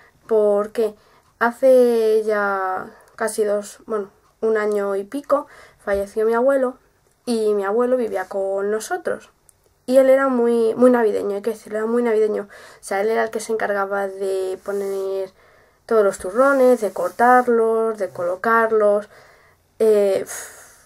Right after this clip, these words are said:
podríamos decir que era una parte de la alegría en mi casa en estas fechas. En mi familia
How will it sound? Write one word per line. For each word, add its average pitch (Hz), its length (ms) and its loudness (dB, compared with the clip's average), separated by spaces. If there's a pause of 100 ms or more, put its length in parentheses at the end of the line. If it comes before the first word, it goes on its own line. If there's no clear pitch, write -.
(1120)
podríamos 254 360 2
decir 277 280 -2
que 262 100 0
era 233 120 0
una 233 200 -2
parte 233 280 0
de 240 120 2
la 208 100 -2
alegría 220 720 -2
en 202 100 -4
mi 190 100 -6
casa 226 420 -8 (140)
en 214 140 -6
estas 202 260 -10
fechas. - 400 -10 (1700)
En 233 240 4
mi 233 120 2
familia 233 840 4